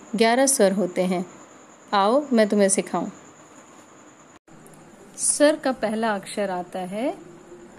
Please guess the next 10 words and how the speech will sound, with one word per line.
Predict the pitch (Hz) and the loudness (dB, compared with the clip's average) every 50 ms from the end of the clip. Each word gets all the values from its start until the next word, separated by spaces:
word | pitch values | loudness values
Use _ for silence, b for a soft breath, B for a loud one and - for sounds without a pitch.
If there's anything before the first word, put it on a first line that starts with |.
| - - - - - - | -20 -20 -20 -16 -4 0
अ, | 233 247 240 214 175 - - - - - - - - - - - - | 2 4 4 4 2 0 -6 -14 -20 -20 -20 -20 -20 -20 -20 -18 -14
जो | 220 202 220 | -10 -6 -6
अभी | 208 202 214 220 | -6 -6 -8 -8
मैंने | 220 208 202 208 208 | -6 -6 -6 -6 -6
आप | 196 190 190 190 - | -6 -8 -8 -10 -12
लोगों | 196 190 190 | -12 -12 -12
को | - 196 196 | -10 -8 -8
सिखाया, | - - 190 - - 190 180 190 202 233 311 403 - - - - - - - - - | -8 -10 -10 -12 -10 -10 -8 -6 -6 -6 -6 -6 -8 -16 -20 -20 -20 -20 -18 -10 -4
अ। | 220 220 196 175 156 - - - - - - - - | -2 -2 -2 -4 -6 -12 -18 -20 -20 -20 -20 -12 -8
और | 208 226 233 | -6 -6 -6